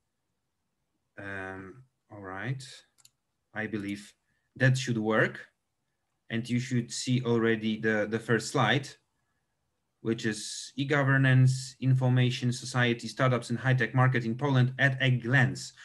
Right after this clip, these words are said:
Of course, in half of an hour, it is impossible for any human being to refer the whole development that we observed, that we experienced and enjoyed in Poland within last years. Uh, of course, if I've been asked by you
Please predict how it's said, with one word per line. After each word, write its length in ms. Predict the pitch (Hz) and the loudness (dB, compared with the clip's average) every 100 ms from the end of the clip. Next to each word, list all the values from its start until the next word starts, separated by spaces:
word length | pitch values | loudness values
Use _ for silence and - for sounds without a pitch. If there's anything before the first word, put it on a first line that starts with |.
| - - | -16 -6
Of 160 | 131 | -2
course, 240 | 180 180 175 | 0 0 0
in 180 | 147 131 - - - | -2 -4 -12 -18 -12
half 260 | - 170 175 | 0 0 4
of 160 | 156 | 2
an 140 | 143 139 | 4 2
hour, 500 | 139 135 139 180 180 - _ | 4 6 6 4 0 -16 _
it 120 | 135 | 2
is 200 | 135 131 - | 4 4 0
impossible 640 | 143 131 156 156 131 139 | 0 2 2 0 -2 -2
for 240 | 131 135 131 | 0 0 2
any 260 | 151 147 | 2 2
human 420 | 135 131 135 127 127 | 0 2 6 8 8
being 300 | 127 131 147 | 6 4 2
to 240 | - 131 123 | 0 2 2
refer 420 | 117 131 139 131 | 2 0 2 4
the 100 | 127 | 4
whole 240 | 123 135 131 | 2 0 2
development 840 | 123 127 131 147 - 113 120 127 | 2 2 2 2 0 0 2 2
that 240 | 120 117 | 0 -2
we 220 | 120 120 - | -2 0 0
observed, 580 | 113 110 120 123 139 127 | -6 -2 2 4 2 -2
that 120 | 113 | -4
we 140 | 117 | -2
experienced 760 | 113 - - 127 117 123 139 - | -2 -4 0 2 2 0 -2 -4
and 260 | 135 170 156 | -2 -2 -2
enjoyed 520 | 156 131 113 123 131 | -2 2 4 2 0
in 200 | 127 127 | 0 2
Poland 460 | 127 110 120 156 - | 2 0 0 -2 -4
within 360 | 127 120 123 120 | 0 2 2 2
last 260 | 117 - | -2 -2
years. 400 | 113 107 160 160 - - - - _ | 0 0 0 -6 -16 -20 -20 -20 _
Uh, 280 | 123 120 117 - | 2 2 2 -2
of 160 | 135 131 | -4 0
course, 360 | 160 165 - - _ | 2 2 -2 -16 _
if 140 | 131 | -2
I've 260 | 139 135 123 | 0 0 2
been 200 | 131 127 | 4 4
asked 440 | 127 147 160 - 113 | 4 2 0 -4 -4
by 140 | 123 120 | 0 2
you 520 | 117 123 117 95 | 2 2 2 -2